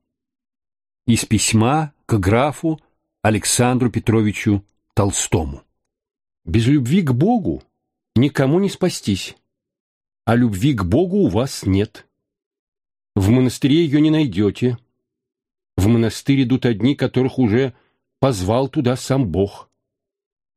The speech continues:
Без воли Бога нельзя и полюбить его.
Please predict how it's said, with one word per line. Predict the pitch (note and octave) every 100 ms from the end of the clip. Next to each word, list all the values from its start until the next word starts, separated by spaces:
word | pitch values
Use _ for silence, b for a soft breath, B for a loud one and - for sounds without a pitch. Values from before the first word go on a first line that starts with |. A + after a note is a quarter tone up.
| _ -
Без | A2+
воли | G2+ G3+ F#3+
Бога | G#2+ F3 F3
нельзя | E3+ C#3+ A#2 A2+ E3 D#3+ _ _ _ _
и | D3+
полюбить | - C#3+ C3 G#2+ F#3+ -
его. | E2+ C2+ C2+